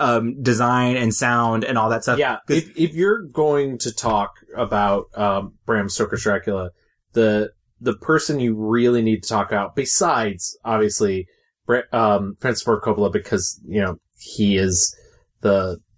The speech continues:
Speaker 1: The architect of
Speaker 2: the
Speaker 1: the movie.
Speaker 2: architect of everything. Um,
Speaker 1: Didn't his son do a bunch of the, like, um, like, the,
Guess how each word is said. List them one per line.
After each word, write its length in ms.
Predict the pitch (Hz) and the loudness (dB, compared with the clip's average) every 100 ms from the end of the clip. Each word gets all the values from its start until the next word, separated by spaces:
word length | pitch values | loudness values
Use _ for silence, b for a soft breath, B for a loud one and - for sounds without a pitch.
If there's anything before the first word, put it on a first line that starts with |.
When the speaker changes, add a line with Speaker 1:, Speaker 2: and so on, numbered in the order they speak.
| _ _ - | _ _ -6
Speaker 1:
The 140 | 131 | -2
architect 540 | 127 123 - 120 107 - | 0 0 0 -2 -2 0
of 60 | |
Speaker 2:
the 60 | 139 | 2
Speaker 1:
the 60 | 123 | 2
movie. 220 | 117 110 | 2 2
Speaker 2:
architect 160 | 120 123 | 0 0
of 60 | |
everything. 440 | 127 127 120 110 104 B B - | 0 0 0 0 -4 B B -4
Um, 460 | 123 123 117 110 | 0 2 2 2
Speaker 1:
Didn't 200 | 107 165 | 2 4
his 200 | 208 - | 4 4
son 360 | - 127 143 151 | 2 2 2 2
do 380 | 135 139 143 147 | 2 4 4 0
a 80 | 127 | -2
bunch 240 | 113 113 151 | -2 -2 -2
of 140 | 117 | 0
the, 180 | 120 113 | 0 0
like, 360 | 107 98 95 - | 0 0 -2 -6
um, 480 | 113 95 90 98 - _ _ _ - - - _ _ _ _ _ _ _ - | -2 -2 -2 -4 -10 _ _ _ -10 -10 -10 _ _ _ _ _ _ _ -4
like, 160 | 147 | -4
the, 360 | - 123 139 | 0 0 0